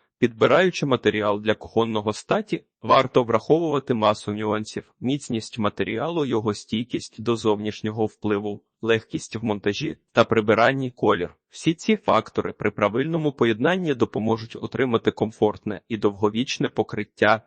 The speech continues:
яке не дуже сильно обтяжить гаманець і буде довгий час радувати домочадців. Поради щодо вибору матеріалу підлогового покриття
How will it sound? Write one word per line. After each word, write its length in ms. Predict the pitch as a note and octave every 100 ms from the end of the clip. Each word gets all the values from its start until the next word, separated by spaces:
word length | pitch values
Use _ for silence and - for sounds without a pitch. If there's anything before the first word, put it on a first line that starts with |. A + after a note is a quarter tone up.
| _ -
яке 340 | A#2 - E3+
не 140 | C#3+
дуже 320 | A#2+ A2+ G#2+ G#2+
сильно 400 | - A2 A#2 A#2+
обтяжить 580 | A2+ - C3 B2 A2+
гаманець 600 | G#2 G2+ G#2 G#2 D3 - -
і 80 | A2+
буде 320 | G#2+ A2 G#2
довгий 440 | F#2 C#3 D#3 D3
час 380 | C#3 A2+ G#2+ -
радувати 540 | A#2+ E3 D#3+ D3 -
домочадців. 960 | A2+ G#2+ G#2+ - - F2+ - - D#2 _ -
Поради 420 | B2 C3 D3 C#3
щодо 320 | - G3+ F#3+
вибору 360 | D3 C3 A2+ A2
матеріалу 600 | G#2+ - G#2 A2+ D3+ D#3+
підлогового 800 | - G#2+ B2+ E3 D#3+ D3 C3
покриття 680 | B2 A2+ A#2+ G#2+ - C#3 D3+